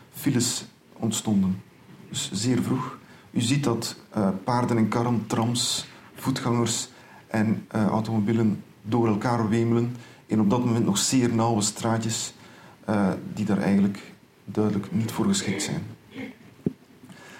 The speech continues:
Dit is eenzelfde beeld van Brussel, ook begin van de jaren twintig. Nogmaals een illustratie van hoe druk het verkeer toen was. En dit is de voorloper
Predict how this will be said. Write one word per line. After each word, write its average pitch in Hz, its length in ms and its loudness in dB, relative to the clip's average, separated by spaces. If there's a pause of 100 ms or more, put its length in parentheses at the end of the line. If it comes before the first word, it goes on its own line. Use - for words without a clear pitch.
(120)
Dit 135 160 2
is 127 120 2
eenzelfde 127 480 4
beeld 131 260 2
van 135 200 0
Brussel, 143 380 0 (200)
ook - 340 -4
begin 123 220 0
van 123 120 2
de 117 60 2
jaren 110 240 0
twintig. 127 400 -2 (640)
Nogmaals 120 680 0
een 110 320 2
illustratie 113 640 0
van 107 300 0
hoe 104 180 -4
druk 123 200 0
het 101 100 -2
verkeer - 340 -4
toen 98 180 -2
was. 98 340 -4 (1500)
En 131 160 2
dit 147 160 2
is 135 300 0
de 120 100 0
voorloper 147 680 2